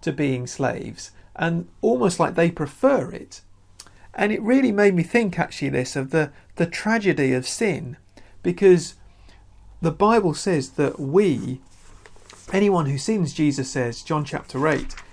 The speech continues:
anyone who sins is a slave to sin.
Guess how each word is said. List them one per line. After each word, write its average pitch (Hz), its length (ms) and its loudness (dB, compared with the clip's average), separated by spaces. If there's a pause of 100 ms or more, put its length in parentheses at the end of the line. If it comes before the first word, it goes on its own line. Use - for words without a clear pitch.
(120)
anyone 180 380 2
who 147 160 -4
sins - 640 -6
is 151 200 -4
a 139 60 -4
slave 156 840 -4 (200)
to 143 80 -6
sin. 135 460 -4